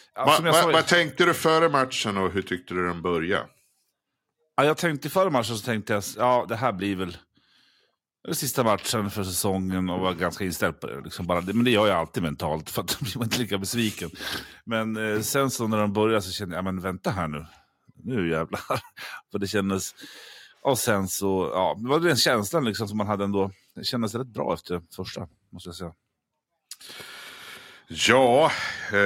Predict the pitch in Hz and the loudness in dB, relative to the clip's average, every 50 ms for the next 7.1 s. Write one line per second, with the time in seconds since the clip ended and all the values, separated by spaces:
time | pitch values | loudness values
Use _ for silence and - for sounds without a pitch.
0 | 101 101 101 101 101 104 - - 87 95 101 107 113 127 127 104 98 107 131 147 | 6 4 4 4 2 0 -2 -2 -2 0 0 0 2 2 2 2 2 2 2 2
1 | 135 104 92 90 85 85 90 92 - - - - - - - - _ - - 78 | 2 2 0 0 0 0 -2 -2 -2 -2 0 0 0 0 -2 -8 _ -4 -2 -2
2 | 71 - - - - 90 87 87 92 92 80 73 67 - - - - 67 50 - | -2 -4 -6 -2 0 2 2 4 2 0 0 -2 -2 -4 -4 -8 -8 -8 -8 -10
3 | - - - - - - 87 82 80 80 82 85 82 - - 92 85 82 85 87 | -14 -18 -20 -18 -14 -12 -8 -6 -4 -4 -4 -4 -6 -4 -4 -2 0 2 4 2
4 | 90 92 92 85 90 85 - - - 87 85 87 85 85 85 80 - _ _ - | 2 2 -2 -4 -4 -4 -4 -4 -2 -2 -2 -2 -4 -6 -10 -12 -14 _ _ -10
5 | - 85 80 82 78 - - - 87 85 85 82 80 78 78 78 78 78 76 - | -10 -10 -8 -8 -8 -8 -8 -8 -8 -8 -8 -8 -8 -6 -4 -4 -2 -4 -4 -6
6 | _ _ _ _ _ _ _ _ _ 80 80 80 78 76 - - - 58 - - | _ _ _ _ _ _ _ _ _ -16 -14 -12 -12 -12 -12 -12 -12 -12 -10 -10
7 | - | -12